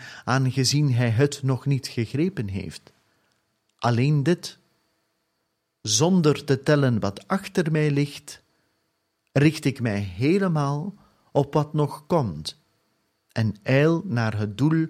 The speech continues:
om de prijs in ontvangst te nemen, de hemelse roeping van God."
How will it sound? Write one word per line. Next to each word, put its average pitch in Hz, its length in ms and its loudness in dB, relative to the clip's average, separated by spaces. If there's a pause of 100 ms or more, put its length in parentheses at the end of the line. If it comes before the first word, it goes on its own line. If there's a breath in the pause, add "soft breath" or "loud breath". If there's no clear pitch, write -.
(280 loud breath)
om 127 160 0
de 117 100 -2
prijs 147 440 0
in 123 180 0
ontvangst 113 760 -2
te 139 100 -2
nemen, 120 500 0 (300 loud breath)
de 113 100 -2
hemelse 139 540 0
roeping 110 440 -2
van 101 180 -6
God." - 460 -10